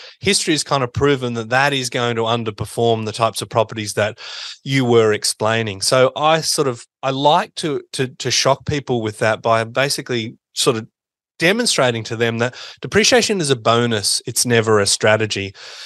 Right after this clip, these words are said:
Now, new properties generally will provide better deductions than older properties, but I've even heard some quantity surveyors say fact, like, new is always better.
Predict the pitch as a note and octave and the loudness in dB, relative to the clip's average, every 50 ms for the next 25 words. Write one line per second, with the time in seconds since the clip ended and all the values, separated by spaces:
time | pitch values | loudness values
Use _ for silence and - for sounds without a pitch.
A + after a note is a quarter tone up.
0 | - - - _ _ - - D3+ D#3+ E3+ F3+ G3 A3 A#3+ A3 - - F3+ D#3 - | -20 -20 -20 _ _ -2 0 2 2 2 2 2 2 0 0 0 0 0 0 0
1 | D3 C3+ B2+ B2 A2+ - - - C3 B2+ C3+ D3 D3 C#3+ C3+ C3+ C#3 C#3 C3+ C3+ | -4 -6 -6 -6 -6 -4 0 2 2 2 2 2 2 2 4 4 2 2 2 0
2 | C#3 C3 - C3+ B2+ A#2+ C#3 C3 C3 C3 C3 C3 B2+ B2+ B2+ C3 C3 B2 C3 B2 | 0 0 0 -4 -2 2 4 4 4 4 4 2 2 2 2 2 2 0 -2 -4
3 | A#2 B2 B2+ B2 B2 - - - C3 B2+ A#2+ A#2 B2 A#2 A#2 - A2 A2+ B2 C3 | -2 0 0 0 0 0 -4 -4 -4 -4 0 0 0 0 0 2 2 4 4 4
4 | C3 B2+ - - - C3+ C3 - F3+ F3 F3 - - E3 D#3+ D#3+ D#3+ G3 A#3 B3+ | 2 -2 -2 0 0 0 0 -2 -4 -6 -6 -4 0 2 4 4 4 2 0 -2
5 | - C#4+ E3 C3 D3 C#3 C3 B2+ B2+ A#2+ - - C3 B2 A#2+ A#2 - B2+ B2 A#2 | -4 -6 -4 -2 0 0 2 0 0 -2 -2 -2 0 -2 -2 0 0 2 2 2
6 | A2+ A#2 A2+ - - A2 A#2 A2+ A2 G#2+ G#2+ G#2+ - - A#2 A2 G#2 - - - | 0 -2 -2 -2 -2 0 2 2 2 2 0 0 0 0 0 -2 -2 -4 -2 -2
7 | B2+ A#2+ G#2+ - - - A2 G#2 G2+ - C3 C3 C#3 D3 D#3 D#3 D3+ C#3 B2 C3 | 0 0 -2 -4 -6 -6 -6 -6 -6 -8 -8 -6 -2 0 0 2 2 2 2 4
8 | C3 B2 A#2 A#2 A2 A2 G#2 - - A#2 A2+ G2 F2+ F#2 | 4 4 4 4 4 2 0 -2 -2 0 0 0 -2 -6